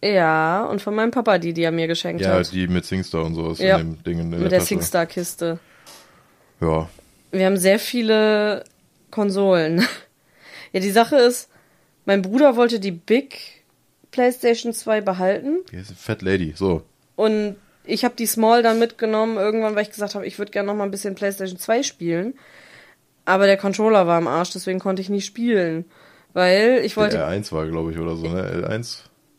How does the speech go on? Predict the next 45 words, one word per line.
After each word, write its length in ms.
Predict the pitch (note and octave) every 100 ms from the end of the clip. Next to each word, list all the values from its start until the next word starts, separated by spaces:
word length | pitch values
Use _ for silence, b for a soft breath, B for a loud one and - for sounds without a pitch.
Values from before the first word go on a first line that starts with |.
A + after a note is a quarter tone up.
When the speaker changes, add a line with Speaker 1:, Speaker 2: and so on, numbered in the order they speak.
| _ _ _
Speaker 1:
Ja, 360 | - F3+ F#3+ F#3+
L 500 | C3 E2+ - G3+ F#3
eins 460 | D#3 F#3+ A3 B3 B3+
war 160 | C4
das 280 | C4 C#4 C#4
und 140 | -
ich 160 | G#3+ G#3+
wollte 300 | G#3 A3 A3
G 160 | G3+ A3
T 180 | A#3 -
A 460 | F3+ G3 G3+ G3+ - _ _
San 220 | - G3+
Andreas 440 | G3+ G3+ F#3+ D#3+ D#3+
noch 100 | E3+
mal 160 | D#3+
spielen. 460 | D#3 - E3 E3+ A3+
Speaker 2:
<laughs> 60 | -
Ja. 220 | - -
Speaker 1:
Und 120 | F#3+ A3
original 380 | A#3 A#3 A3+
das 140 | A3 -
Erste, 340 | A3 C4 -
was 140 | B3+ A#3+
du 80 | B3
tun 240 | - C4
musst, 240 | A3+ A3 A3
ist 120 | G#3
mit 140 | G#3+
L 160 | - F#3+
eins 260 | D3 A3
ans 180 | B3 A#3+
Telefon 560 | - B3 B3 B3 G3 F#3
gehen, 180 | F3 F3
damit 240 | F#3 F#3+
du 40 | G#3+
überhaupt 300 | G3+ C#4+ -
starten 420 | C#4+ B3 A#3+ G3
kannst. 380 | F#3+ D#3+ F3 A#3+
Speaker 2:
Das 60 |
Erste 240 | - - B2
ist 80 | A2
erstmal 240 | A2 A2
ein 40 | G2
Fahrrad 260 | F#2 D#2
klauen. 260 | - D#2